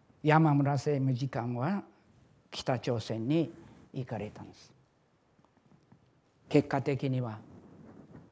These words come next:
早く帰ることができたわけなんですが、この山村慎次郎政務次官のことが本当に称えられ、身代わり慎次郎、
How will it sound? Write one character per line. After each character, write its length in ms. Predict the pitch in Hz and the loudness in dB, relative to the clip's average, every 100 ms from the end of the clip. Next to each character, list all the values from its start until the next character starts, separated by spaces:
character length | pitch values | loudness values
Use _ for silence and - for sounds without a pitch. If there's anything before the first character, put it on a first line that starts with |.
| - - - - - | -20 -20 -20 -20 -8
早 280 | 127 139 | -2 0
く 180 | 135 135 | 0 -4
帰 240 | 123 135 131 | -4 0 2
る 100 | 135 | 0
こ 160 | 127 | -2
と 140 | 120 120 | -6 -6
が 240 | 110 107 - | -6 -10 -12
で 100 | 123 | -10
き 100 | 107 | -8
た 180 | 104 104 | -8 -8
わ 160 | 101 110 | -10 -12
け 120 | 123 | -14
な 100 | 110 | -14
ん 120 | 110 | -14
で 120 | 107 | -16
す 140 | 107 104 | -14 -10
が、 240 | 117 113 - _ - - - - - - _ _ _ _ _ | -8 -8 -12 _ -20 -20 -20 -20 -20 -20 _ _ _ _ _
こ 120 | - | -4
の 120 | 151 143 | 0 2
山 300 | 156 180 170 | 4 4 4
村 340 | 160 156 143 | 2 2 0
慎 460 | 127 - - 170 139 | -4 -8 0 2 2
次 120 | 127 | 0
郎 340 | 123 113 113 - _ _ _ - _ _ _ _ _ - | -2 -4 -8 -12 _ _ _ -20 _ _ _ _ _ -12
政 380 | - 143 143 139 | -2 2 4 2
務 60 | |
次 120 | 131 | 0
官 260 | 143 123 107 | -2 -4 -6
の 120 | 117 | -8
こ 120 | 117 | -8
と 140 | 123 120 | -6 -6
が 240 | 120 110 - - _ _ | -6 -8 -10 -20 _ _
本 340 | - - 160 190 | -8 0 2 2
当 200 | 202 202 | 0 0
に 180 | 185 - | -2 -2
称 240 | 131 143 | -2 0
え 120 | 139 | 0
ら 120 | 135 | 2
れ、 280 | 127 117 104 - - - _ | 0 -2 -4 -16 -20 -20 _
身 240 | 123 131 190 | -4 4 4
代 160 | 208 | 4
わ 100 | 208 | 4
り 320 | 190 170 170 160 - _ _ - - - | 2 2 2 -2 -18 _ _ -20 -20 -8
慎 300 | - 160 135 | 0 2 4
次 120 | 123 | 0
郎、 240 | 117 110 | -2 -8